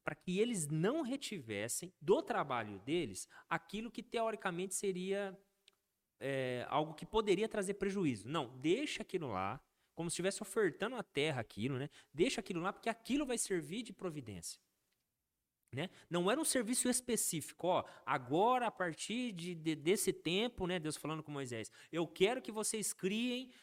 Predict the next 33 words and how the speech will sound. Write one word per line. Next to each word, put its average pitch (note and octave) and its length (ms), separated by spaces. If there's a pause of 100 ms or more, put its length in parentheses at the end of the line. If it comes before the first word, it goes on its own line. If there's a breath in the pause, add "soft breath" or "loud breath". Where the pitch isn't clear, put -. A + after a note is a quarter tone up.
(160 loud breath)
um, E3+ 280
um G3+ 60
grupo G#3 480
de G3 80
pessoas, F#3 540
que - 80
vocês F3+ 240
separem G3 460
um A#3+ 40
grupo G#3+ 220
de F3+ 100
pessoas F#3 440
e F#3 40
essas, G3+ 340
esse F3+ 220
grupo A3 200
de - 80
pessoas F#3+ 340
vai G3+ 140
separar F3 480
todo B3+ 360
ano G#3+ 300 (220 loud breath)
um G3+ 120
dinheiro G3+ 380
pra G#3 180
dar F#3+ 140
pros F#3 160
estrangeiros. D3+ 480
Não, A2+ 300
não F#2 80
é - 20
nada F#3+ 260
disso. G#2 300